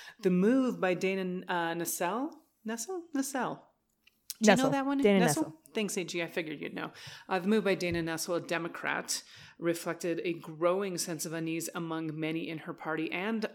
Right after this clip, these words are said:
Speaker 1: honestly, some Republicans that the president was continuing his unprecedented efforts to reach personally into the state's electoral process as he seeks to prevent Michigan from formally declaring a winner there. So on Wednesday,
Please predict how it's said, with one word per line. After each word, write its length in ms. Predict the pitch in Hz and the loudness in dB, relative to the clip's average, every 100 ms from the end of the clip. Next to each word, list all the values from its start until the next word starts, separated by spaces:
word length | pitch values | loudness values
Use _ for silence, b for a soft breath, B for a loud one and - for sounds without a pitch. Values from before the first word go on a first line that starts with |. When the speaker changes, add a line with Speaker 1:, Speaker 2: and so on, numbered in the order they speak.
| - | -10
Speaker 1:
honestly, 400 | 156 175 190 196 | -2 0 0 -2
some 200 | 175 190 | -2 -2
Republicans 680 | 170 165 190 190 180 160 147 | -4 -4 -2 -2 -4 -6 -4
that 160 | 160 156 | -6 -6
the 60 | |
president 440 | 170 165 160 160 - | -6 -6 -4 -6 -6
was 100 | 160 | -8
continuing 760 | - 156 - 208 208 190 165 | -8 -8 -6 -4 -4 -2 -4
his 180 | 156 151 | -6 -6
unprecedented 960 | - 170 165 - 170 170 170 165 151 156 | -6 -8 -6 -4 -2 -2 -6 -6 -6 -8
efforts 480 | 147 147 156 147 - B B B B B B | -8 -6 -6 -4 -4 B B B B B B
to 440 | - - 220 233 226 170 | -4 0 0 0 -2 -4
reach 400 | 190 180 - - | -4 -4 -6 -6
personally 680 | - 254 - 202 156 180 - | -4 -2 0 0 -2 -4 -2
into 260 | 214 214 | 0 0
the 80 | 233 | -4
state's 340 | - 214 214 | -2 -2 -2
electoral 460 | 208 190 190 208 196 | -2 -2 -2 -4 -4
process 500 | 190 190 202 - 180 | -2 -2 -2 -4 -6
as 200 | - 175 | -4 -4
he 80 | 185 | -4
seeks 300 | - 180 175 | -4 -4 -4
to 80 | - | -4
prevent 380 | 185 165 160 - | -6 -6 -6 -4
Michigan 800 | 202 302 330 269 156 139 131 - B B B B | 0 2 2 -2 -4 -4 -6 -10 B B B B
from 160 | - 175 | -4 -2
formally 380 | 196 185 180 | 0 2 0
declaring 560 | 170 175 - 175 165 160 | -2 -6 -6 -6 -6 -6
a 80 | 170 | -8
winner 400 | 160 208 254 247 | -4 0 2 2
there. 220 | 170 147 | 0 0
So 220 | 147 202 | 0 -2
on 200 | 190 196 | -2 -2
Wednesday, 800 | 185 247 302 285 - 156 156 156 | 0 2 2 0 0 0 -2 -4